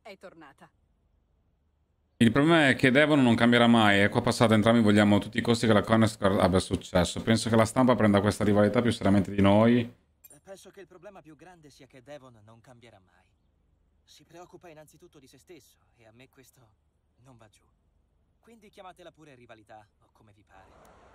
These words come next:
Speaker 1: Mettiamo da parte l'argomento Devon. Come valuti le tue prestazioni di oggi? Pensi che la scuderia sia soddisfatta?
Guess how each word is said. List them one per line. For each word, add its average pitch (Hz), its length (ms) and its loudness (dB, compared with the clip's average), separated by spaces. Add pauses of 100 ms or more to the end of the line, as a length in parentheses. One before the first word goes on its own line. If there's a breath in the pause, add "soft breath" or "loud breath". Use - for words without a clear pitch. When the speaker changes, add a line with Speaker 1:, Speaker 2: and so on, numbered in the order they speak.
(200)
Speaker 1:
Mettiamo 294 400 -20
da 240 100 -18
parte 254 300 -20
l'argomento 202 560 -20
Devon. 160 440 -20
Come 359 240 -20
valuti 175 440 -20
le 190 120 -20
tue 254 160 -20
prestazioni 214 640 -20
di 165 140 -20
oggi? 151 360 -20
Pensi 202 300 -20
che 220 100 -20
la 196 80 -20
scuderia 220 480 -20
sia 214 200 -20
soddisfatta? 208 600 -20